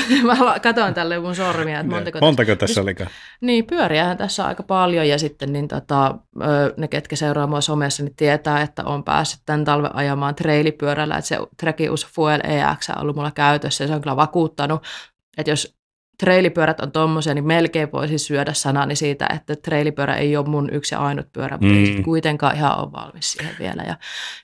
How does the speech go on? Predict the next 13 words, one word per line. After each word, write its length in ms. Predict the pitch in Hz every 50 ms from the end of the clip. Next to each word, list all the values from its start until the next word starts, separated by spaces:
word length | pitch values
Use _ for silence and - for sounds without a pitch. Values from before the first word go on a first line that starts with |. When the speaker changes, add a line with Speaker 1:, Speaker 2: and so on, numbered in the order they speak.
| _
Speaker 1:
ja 80 | - 151
näin. 260 | 143 139 139 143 147 -
Mut 180 | - 160 151 -
että 240 | 160 160 - 170
niin 220 | 156 156 156 156 - - _
Speaker 2:
Mut 100 | 208 214
Speaker 1:
tosi 220 | 233 240 277 247
monipuolisesti 880 | 226 226 240 240 220 202 202 - 160 147 135 131 156 147 156 147 - _ _
tulee 220 | - 151 147 147 143
mulla 260 | 147 147 147 143 139
ajettua 480 | 143 151 147 143 143 - _ - 135 131
erilaisia 580 | 135 139 139 139 - - - - - - - - -
la-, 180 | - - -